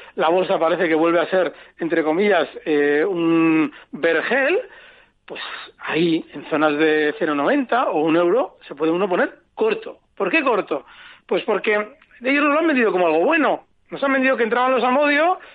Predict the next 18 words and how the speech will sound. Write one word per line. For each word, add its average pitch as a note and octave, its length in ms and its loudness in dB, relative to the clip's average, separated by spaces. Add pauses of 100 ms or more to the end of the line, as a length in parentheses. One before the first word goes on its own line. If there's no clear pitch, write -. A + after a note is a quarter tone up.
(140)
que G3 140 -2
estos F3+ 200 0
van G3+ 160 2
a G3+ 80 0
ser A3 340 -2
lo C#3+ 160 2
más D#3+ 140 2
de F#3 80 2
lo A3 80 2
más, F#4 320 2 (260)
según D#3+ 220 -2
ellos, F3 340 2 (640)
y G#3+ 140 2
encima C#4 360 2 (360)
compraban G#3+ 380 0
en A#3+ 60 2
uno F3+ 180 2
diez, C#4+ 340 2